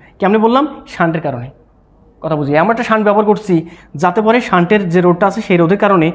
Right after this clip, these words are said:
এই রোধের মধ্য দিয়ে যাচ্ছে কত? নব্বই অ্যাম্পিয়ার, আর এই পাশে যাচ্ছে কত বলো? দশ অ্যাম্পিয়ার। ঠিক আছে? এখন দেখি তো শান্টের মানটা কত হলে এই পাশ দিয়ে নব্বই যাবে।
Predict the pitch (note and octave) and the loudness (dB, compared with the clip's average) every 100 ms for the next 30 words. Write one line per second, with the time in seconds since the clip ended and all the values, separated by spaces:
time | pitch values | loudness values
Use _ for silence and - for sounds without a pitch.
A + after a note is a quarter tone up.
0 | - - - F#3+ A#3+ A#3+ A#3 G3+ G3+ F#3+ | -6 -20 0 2 4 2 2 0 2 2
1 | F3 E3+ F3 F#3+ E3 C#3 D#3+ D#3+ G3+ B3 | 0 0 -4 -2 -2 0 0 2 -2 -4
2 | - - - D#3+ D#3 D#3+ D#3 D3+ D3+ D3 | -8 -20 -6 -4 -2 -2 -2 -4 -4 -4
3 | D3+ D#3 - C3 - - - _ _ _ | -8 -10 -12 -14 -16 -20 -20 _ _ _
4 | _ _ - F3+ F#3+ E3+ - - - - | _ _ -6 -4 -4 -8 -18 -20 -20 -20
5 | - - G3 F#3 G3+ D#3+ - - - - | -8 -4 0 0 0 -2 -4 -16 -10 -4
6 | F#3+ A3 A3+ A3+ A3+ F#3 G3+ G#3+ G3+ F#3 | 0 2 2 0 0 0 2 2 2 0
7 | F3+ F3+ F#3 E3 D3 D#3 C3 A#2 | -2 -2 0 0 2 0 0 -8